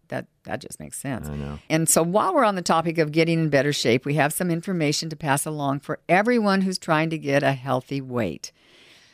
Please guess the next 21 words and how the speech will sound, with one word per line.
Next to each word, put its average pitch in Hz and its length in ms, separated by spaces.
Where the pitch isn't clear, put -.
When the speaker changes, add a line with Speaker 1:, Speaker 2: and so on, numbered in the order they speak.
Speaker 1:
Now, 113 160
actually, 147 600
only 147 320
one 180 380
in 254 160
five 139 340
of 123 120
us 120 220
is 127 140
successful - 580
in 117 120
maintaining 165 500
a 110 60
healthy 117 240
weight. 117 220
So 135 200
here 185 300
are 180 260
three 196 320
tips 160 320
that, - 180